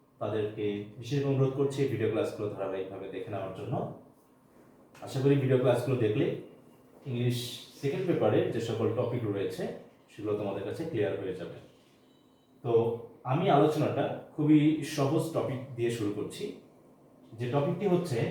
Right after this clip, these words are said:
competing sentences with suitable phrases and words। অর্থাৎ তোমাদের সেকেন্ড পেপারে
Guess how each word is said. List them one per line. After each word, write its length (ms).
competing 520
sentences 600
with 240
suitable 500
phrases 580
and 180
words। 320
অর্থাৎ 340
তোমাদের 380
সেকেন্ড 480
পেপারে 320